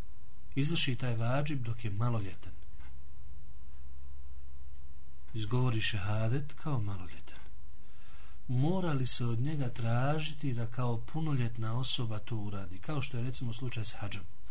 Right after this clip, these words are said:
Hadž, maloljetan čo-, čovjek ako bi obavio dijete, on je ispravan hadž.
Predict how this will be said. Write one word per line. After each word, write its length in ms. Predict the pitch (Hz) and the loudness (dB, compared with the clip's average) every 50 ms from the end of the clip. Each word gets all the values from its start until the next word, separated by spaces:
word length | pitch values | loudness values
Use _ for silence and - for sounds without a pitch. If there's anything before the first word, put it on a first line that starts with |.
| - - - - - - - - - - - - - - - - - - - - - - - - - - - - - - - - - - - - | -2 -2 -2 -2 -2 -2 -2 -2 -2 -2 -2 -2 -2 -2 -2 -2 -2 -2 -2 -2 -2 -2 -2 -2 -2 0 0 0 0 0 0 0 0 0 0 -2
Hadž, 280 | - - 139 165 - - - - - - - - - - | 0 0 2 2 2 2 2 2 0 0 0 0 0 0
maloljetan 580 | 127 123 135 147 143 127 123 110 - 120 110 | 2 2 2 2 2 2 2 2 2 0 0
čo-, 180 | - - 156 - 135 120 - - - | 0 0 0 0 0 0 0 0 0
čovjek 360 | - 131 127 123 110 - 113 | 2 2 2 2 2 2 0
ako 200 | 104 - - 104 | 0 0 0 0
bi 120 | 104 110 | 0 0
obavio 440 | 110 113 110 120 117 120 123 123 120 | 0 0 2 2 2 2 2 2 0
dijete, 500 | 107 113 110 110 113 110 - 151 151 151 - - - - - - - - - - - - - - - - - - - - - - | 0 0 0 0 0 0 0 0 0 0 -2 -2 0 -2 -2 0 0 0 0 0 0 0 0 0 0 0 0 0 -2 -2 0 0
on 140 | 113 117 | 2 2
je 80 | 131 135 | 2 4
ispravan 460 | 151 - - - 160 139 135 131 123 | 4 4 4 4 2 2 2 2 2
hadž. 320 | 104 123 113 - - - | 2 2 2 2 0 0